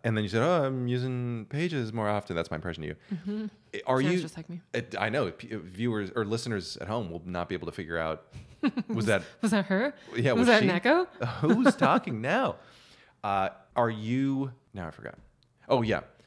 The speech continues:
Speaker 1: Pages. Are you actually generating new cont-, like, new words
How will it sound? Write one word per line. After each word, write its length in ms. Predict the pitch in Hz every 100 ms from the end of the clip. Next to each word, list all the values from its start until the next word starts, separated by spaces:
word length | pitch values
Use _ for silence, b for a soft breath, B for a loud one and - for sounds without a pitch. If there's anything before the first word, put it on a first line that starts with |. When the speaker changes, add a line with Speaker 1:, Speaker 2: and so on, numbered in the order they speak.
| b -
Speaker 1:
Pages. 340 | 101 - - b b b
Are 60 | 123
you 180 | 123 143
actually 480 | - 131 110 107 - 120
generating 680 | - 117 113 117 107 101 101
new 120 | 95
cont-, 460 | 92 - 104 95 -
like, 220 | 110 95
new 180 | 101 107
words 680 | 87 90 98 98 85 80 -